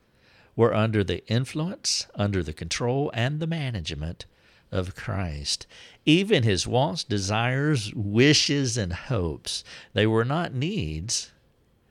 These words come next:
but even those were under the control of Christ. Because of his overflowing satisfaction in Christ alone,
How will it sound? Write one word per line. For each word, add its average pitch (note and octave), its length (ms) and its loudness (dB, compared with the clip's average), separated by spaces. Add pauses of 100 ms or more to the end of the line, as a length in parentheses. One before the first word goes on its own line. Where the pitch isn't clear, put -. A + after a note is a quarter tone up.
(440)
but A#2 260 6
even B2 420 2
those F#2+ 520 0
were G#2 420 0
under G2 340 -2
the F#2+ 100 -4
control E2 760 -6
of E2+ 160 -14
Christ. D#2+ 540 -8 (360)
Because D3 680 2
of A2+ 120 2
his G2+ 280 2 (100)
overflowing A#2 1300 2 (160)
satisfaction A2 1160 2
in F2+ 220 -2
Christ G2+ 580 -2
alone, F#2+ 720 0